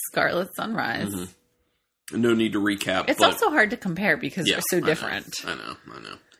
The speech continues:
Speaker 2: I, you know, I would be interested in, in seeing, um, Sapwood have a try at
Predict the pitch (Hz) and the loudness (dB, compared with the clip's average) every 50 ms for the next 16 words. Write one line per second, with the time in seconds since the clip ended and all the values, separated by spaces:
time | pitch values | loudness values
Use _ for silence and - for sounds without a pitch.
0 | _ _ _ _ _ _ _ _ _ _ _ _ _ _ _ _ _ _ _ _ | _ _ _ _ _ _ _ _ _ _ _ _ _ _ _ _ _ _ _ _
1 | _ - 226 294 277 - - 208 226 226 220 220 - 196 226 277 302 277 240 180 | _ 0 0 0 0 0 0 0 2 4 4 2 2 2 2 2 2 4 4 4
2 | 139 139 135 127 117 - - 113 107 98 90 - 82 98 95 76 - - 104 98 | 4 4 2 0 -2 0 0 0 0 0 -2 -4 -4 -6 -6 -6 -4 -4 -4 -4
3 | 95 90 - - - 107 101 98 92 90 90 85 80 80 - - - 80 69 64 | -4 -4 -4 -4 -2 -2 0 0 0 -2 -4 -4 -6 -8 -10 -8 -6 -6 -4 -4
4 | 60 57 57 52 50 52 - _ _ _ _ _ _ _ _ _ _ _ _ _ | -6 -8 -10 -12 -16 -18 -20 _ _ _ _ _ _ _ _ _ _ _ _ _
5 | _ _ _ _ _ _ _ _ _ _ _ - - - 98 104 101 - 101 95 | _ _ _ _ _ _ _ _ _ _ _ -4 0 0 0 0 -2 -2 -2 -2
6 | 92 85 76 - - _ _ - - - 101 90 92 - - - 95 87 90 85 | -2 -4 -6 -12 -18 _ _ -10 -2 -2 0 0 0 -4 -6 -4 -2 0 0 0
7 | 82 64 | 0 -2